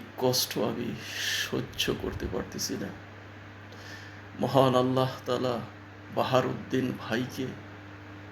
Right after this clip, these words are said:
বাহারউদ্দিন ভাই সহ বাহারউদ্দিন ভাইয়ের পরিবারের অবশিষ্ট যারা বেঁচে আছেন, তাদেরকে ধৈর্য ধারণ করার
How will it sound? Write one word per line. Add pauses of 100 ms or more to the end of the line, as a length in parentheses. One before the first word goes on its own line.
(1120)
বাহারউদ্দিন
ভাই
সহ (120)
বাহারউদ্দিন
ভাইয়ের (200)
পরিবারের
অবশিষ্ট
যারা
বেঁচে
আছেন, (1300)
তাদেরকে (460)
ধৈর্য
ধারণ
করার